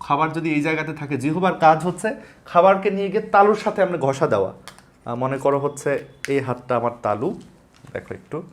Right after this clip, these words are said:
মনে করো এই হাতটা হচ্ছে আমার তালু আর এটা হলো জিহবা। জিহবা কি করবে? আর এই কলমের হেডটা মনে করো হচ্ছে একটা খাবার। জিহবা কি করবে? খাবারটাকে তালুর সাথে নিয়ে গিয়ে এমনি ঘষা দিবে, খাবারকে তালুর সাথে গিয়ে এমনি ঘষা দিবে,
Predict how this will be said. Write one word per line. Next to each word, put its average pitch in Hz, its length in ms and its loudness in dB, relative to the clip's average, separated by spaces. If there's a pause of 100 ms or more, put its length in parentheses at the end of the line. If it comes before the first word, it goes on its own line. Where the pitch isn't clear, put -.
(720)
মনে 151 160 0
করো 175 160 6
এই 170 100 6
হাতটা 160 300 0
হচ্ছে 151 260 -2
আমার 139 240 0
তালু 143 320 6
আর 139 120 6
এটা 131 140 2
হলো 131 140 2
জিহবা। 120 420 0 (840)
জিহবা 208 340 4
কি 214 140 -2
করবে? 147 460 2 (760)
আর 120 320 6
এই 143 120 -2
কলমের 151 380 4
হেডটা 139 320 2
মনে 143 220 0
করো 135 220 2
হচ্ছে 135 240 -4
একটা 127 160 -4
খাবার। 101 440 0
জিহবা 180 340 4
কি 190 140 -6
করবে? 170 400 2 (300)
খাবারটাকে 160 520 4
তালুর 175 380 2
সাথে 185 240 -4
নিয়ে 185 140 -4
গিয়ে 180 160 -2
এমনি 170 200 -2
ঘষা 117 340 0
দিবে, 95 260 -4 (1400)
খাবারকে 156 380 4
তালুর 156 240 4
সাথে 160 260 -6
গিয়ে 165 140 2
এমনি 147 200 2
ঘষা 131 280 -2
দিবে, 123 300 -2